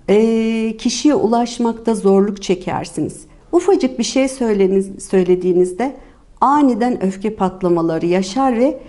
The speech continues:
size karşı inanılmaz derecede sinirlenir,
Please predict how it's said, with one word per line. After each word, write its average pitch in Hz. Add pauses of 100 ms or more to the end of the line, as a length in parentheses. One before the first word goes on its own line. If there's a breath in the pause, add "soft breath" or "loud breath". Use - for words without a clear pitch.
(160 loud breath)
size 262
karşı 247 (480 loud breath)
inanılmaz 247
derecede 196
sinirlenir, 214